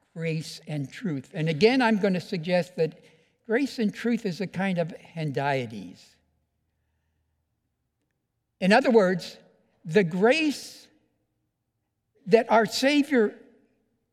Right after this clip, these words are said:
expressed and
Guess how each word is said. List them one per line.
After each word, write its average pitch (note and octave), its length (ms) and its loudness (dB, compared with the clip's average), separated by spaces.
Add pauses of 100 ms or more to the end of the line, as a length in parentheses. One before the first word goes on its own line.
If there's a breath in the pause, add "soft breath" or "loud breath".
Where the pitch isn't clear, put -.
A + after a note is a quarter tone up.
(480)
expressed F#3+ 1040 -2 (1700)
and F#3+ 260 2